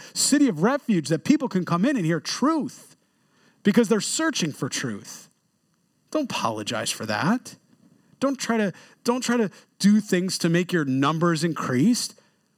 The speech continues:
We don't do, we've never done that here. In three short years, we've been meeting on Sundays. It was just three years in December. Uh,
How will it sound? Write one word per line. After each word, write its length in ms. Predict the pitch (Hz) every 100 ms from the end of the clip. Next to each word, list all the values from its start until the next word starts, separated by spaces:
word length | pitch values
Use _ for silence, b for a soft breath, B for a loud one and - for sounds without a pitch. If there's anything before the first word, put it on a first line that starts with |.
| _
We 100 | 320
don't 300 | 330 294 -
do, 220 | 175 156
we've 240 | 220 277 311
never 300 | 349 339 262
done 300 | 135 117 107
that 220 | 98 -
here. 380 | 135 95 113 - b b
In 120 | 254
three 180 | - 311
short 300 | 277 320 302
years, 260 | 277 277 170
we've 140 | 208
been 100 | 220
meeting 240 | 226 233 220
on 140 | 208
Sundays. 560 | - 240 190 107 113 190
It 20 |
was 140 | 160
just 200 | 254 -
three 140 | 247 240
years 260 | 233 208
in 80 | 190
December. 640 | 170 - 208 202 196 196
Uh, 220 | 185 180